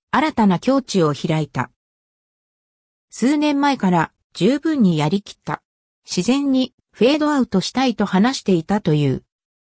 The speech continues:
亡くなったのは四月三日。一ヶ月半も経っての訃報に、やはり最後は、クールな二枚目だったと感じる。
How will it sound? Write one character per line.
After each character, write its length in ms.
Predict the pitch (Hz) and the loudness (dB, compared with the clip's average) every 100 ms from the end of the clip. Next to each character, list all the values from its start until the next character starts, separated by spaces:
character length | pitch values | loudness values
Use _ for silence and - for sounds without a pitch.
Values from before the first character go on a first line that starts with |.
| _ _ _ - | _ _ _ -2
亡 140 | 185 | -2
く 120 | 180 277 | 0 0
な 120 | 285 | -2
っ 40 | |
た 160 | - 277 | -2 -2
の 140 | 320 226 | 0 2
は 160 | 160 | 2
四 160 | - 190 | 0 -2
月 240 | 240 233 | 0 2
三 180 | 214 202 - | 0 0 -6
日。 220 | 180 180 _ _ _ _ _ _ _ _ - | -6 -6 _ _ _ _ _ _ _ _ -6
一 140 | 185 _ | -6 _
ヶ 120 | 285 | -4
月 220 | 294 302 285 | -2 -2 0
半 280 | 285 277 | 0 2
も 100 | 233 | 0
経 140 | 196 247 | 0 -4
っ 60 | |
て 220 | - 226 196 | -2 2 2
の 140 | 165 | 2
訃 120 | 190 | 0
報 260 | 185 190 185 | 0 0 2
に、 240 | 170 185 _ _ | 2 -2 _ _
や 140 | - 202 | -4 -2
は 160 | 302 | 0
り 120 | 311 208 | 0 0
最 260 | 240 247 | 2 2
後 100 | 196 | 2
は、 200 | 180 180 _ _ | 2 0 _ _
ク 120 | - 311 | 0 0
ー 100 | 269 | 4
ル 120 | 196 | 4
な 140 | 175 | 4
二 160 | 156 165 | 2 2
枚 220 | 226 269 | 2 2
目 140 | 262 | 0
だ 80 | 247 | 0
っ 80 | - | -2
た 140 | 226 | -4
と 160 | 220 202 | -2 -4
感 240 | - 202 | 2 2
じ 120 | 190 175 | 2 0
る。 180 | 160 | -2